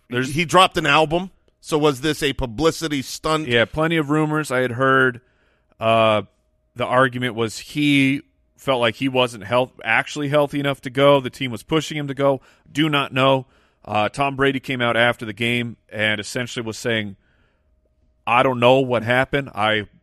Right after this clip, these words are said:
Speaker 1: I hope he's okay," because, I mean, that's, that's something that none of us have ever, we've seen almost everything.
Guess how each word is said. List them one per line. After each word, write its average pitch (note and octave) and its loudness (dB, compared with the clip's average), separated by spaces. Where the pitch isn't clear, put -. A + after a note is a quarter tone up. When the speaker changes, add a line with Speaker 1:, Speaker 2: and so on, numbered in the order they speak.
Speaker 1:
I G#2+ -4
hope C3 -2
he's B2+ -4
okay," E3+ 0
because, C3 -4
I - -18
mean, B2+ -4
that's, F#3+ 2
that's F3 2
something F#3+ -4
that C3+ -12
none F#3+ 2
of G3 0
us F#3+ -6
have C#3+ -8
ever, C#3+ 2
we've G3 -6
seen A3+ -4
almost E3 2
everything. A2 -4